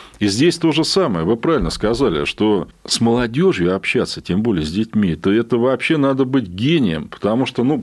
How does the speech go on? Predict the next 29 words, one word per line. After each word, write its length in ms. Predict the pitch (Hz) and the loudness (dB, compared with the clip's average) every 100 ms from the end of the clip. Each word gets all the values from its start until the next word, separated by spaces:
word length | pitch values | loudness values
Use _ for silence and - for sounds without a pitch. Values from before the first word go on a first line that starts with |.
| - | -2
понятно, 440 | 139 170 135 - | 0 2 0 -2
что 220 | - - 113 | -8 -4 0
ты 140 | 160 | 0
другого 440 | 107 113 135 123 | 2 0 2 0
возраста, 460 | 95 110 175 - - | 2 0 -2 -6 -8
у 40 | 80 | -2
тебя 160 | 139 | -2
там 200 | 135 95 | -2 -2
другие 360 | 90 104 120 120 | 0 0 0 -4
какие-то 260 | 104 - | -6 -8
привычки, 600 | - 113 113 98 117 - 87 | -8 -2 0 0 -4 -4 -4
восприятия. 720 | 110 - 127 123 113 98 - | -4 -2 0 2 2 0 -4
Тебе 320 | 110 117 127 | -4 0 0
привычки 480 | - 135 147 - 110 | 0 2 2 0 -2
других 480 | 117 127 147 156 - | 0 0 0 -2 0
кажутся, 420 | 123 104 - 107 | 0 0 -4 -2
ну, 140 | 120 | -2
какими-то 520 | 95 87 - 131 104 85 | -2 -4 -2 -2 -2 -4
там 240 | 87 73 | -6 -6
странными, 560 | - 113 135 127 98 85 - | -4 0 2 0 -2 -4 -6
а 120 | 92 113 | 0 2
им 220 | 160 117 | 2 0
твои. 560 | 120 123 117 123 123 - - - - - - | 2 2 4 2 0 -4 -16 -18 -18 -20 -4
И 60 | 104 | 0
здесь 320 | 139 170 139 | 2 2 2
важно 300 | 151 131 131 | 2 2 0
это 180 | 139 127 | 0 0
всё 200 | 151 131 | 0 2
понять, 540 | 135 139 170 190 | 0 0 0 -2